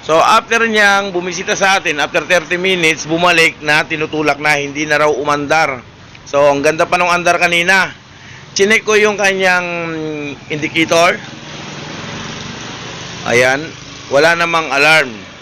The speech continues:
Ngayon, nung tinadyakan ko, masyadong malambot yung kanyang kickstarter.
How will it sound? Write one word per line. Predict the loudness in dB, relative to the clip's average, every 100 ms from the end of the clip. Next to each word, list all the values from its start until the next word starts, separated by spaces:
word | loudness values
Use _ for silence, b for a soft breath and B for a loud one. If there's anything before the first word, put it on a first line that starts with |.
| -20 -20 -20 -18 -4
Ngayon, | 0 2 4 2
nung | 0 0
tinadyakan | 2 2 4 2 2 2
ko, | 2 4 4 -2 -14 -20 -20 -20 -20 -20 -20 -18 -18 -18 -18 -16 -16 -16 -16 -16 -16 -16 -12 -12 -6
masyadong | 0 2 4 2 0
malambot | 2 2 2 2 2 2 -2 -2
yung | 0 0
kanyang | -2 0 -2 -2
kickstarter. | -6 0 2 2 2 2 0